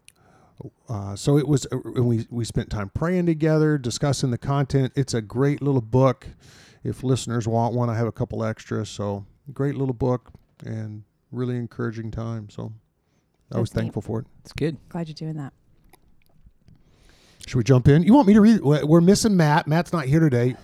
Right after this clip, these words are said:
Speaker 1: Should I read
Speaker 3: Matt,
Speaker 1: the questions?
Speaker 3: yeah, Matt's really the only one that knows how to read <laughs> well.
Speaker 1: No, I can do this. <laughs> Question number one.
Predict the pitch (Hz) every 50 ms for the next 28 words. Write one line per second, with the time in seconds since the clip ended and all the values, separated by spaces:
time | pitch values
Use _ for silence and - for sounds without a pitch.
0 | - - - - 143 135 151 180 208 - 160 - - - 151 143 104 107 120 190
1 | 226 185 101 117 - - - 113 104 98 92 95 95 95 95 95 92 92 92 92
2 | 92 90 - 110 87 82 80 85 92 98 95 87 80 87 - - - - - -
3 | - - - 220 - - 330 - - - - - - - - - 120 113 87 87
4 | 117 139 - - - - 80 78 78 73 - - 202 - - 370 - - - -
5 | - 202 254 - 262 247 285 202 202 185 - _ _ _ - - - 190 240 233
6 | - - - - 143 120 101 107 117 139 180 220 240 220 233 226 226 208 135 98
7 | 78 80 - 87 87 107